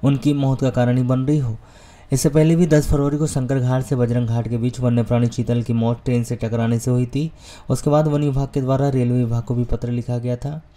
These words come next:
शंकर घाट से बजरंग घाट के मध्य वन प्राणियों की आवाजाही बनी रहती है, वहाँ से ट्रेन की रफ्तार को कम किया जाए, जिससे कि वन प्राणियों की मौत ट्रेन से टकराने से ना हो।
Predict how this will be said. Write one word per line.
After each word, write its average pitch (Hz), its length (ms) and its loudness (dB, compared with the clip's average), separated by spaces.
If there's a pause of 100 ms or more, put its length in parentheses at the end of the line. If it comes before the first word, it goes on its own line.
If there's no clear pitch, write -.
(280)
शंकर 131 360 -2
घाट 123 240 0
से 127 160 -4
बजरंग 117 340 2
घाट 117 240 0
के 120 80 -2
मध्य 113 320 0
वन 117 260 0 (300)
प्राणियों 117 280 0
की 113 120 -4
आवाजाही 110 400 0
बनी 110 240 0
रहती 117 340 -4
है, 147 180 -4
वहाँ 120 280 -2
से 120 160 -4
ट्रेन 120 280 0
की 113 100 0
रफ्तार 117 360 2
को 110 120 0
कम 113 240 0
किया 113 160 0
जाए, 127 240 2 (500)
जिससे 139 320 2
कि 147 100 -2
वन 127 200 2
प्राणियों 117 320 0
की 123 100 -6
मौत 113 320 -2
ट्रेन 117 160 -2
से - 240 -10
टकराने 110 320 -6
से 131 120 -8
ना 113 200 -4
हो। 113 160 -16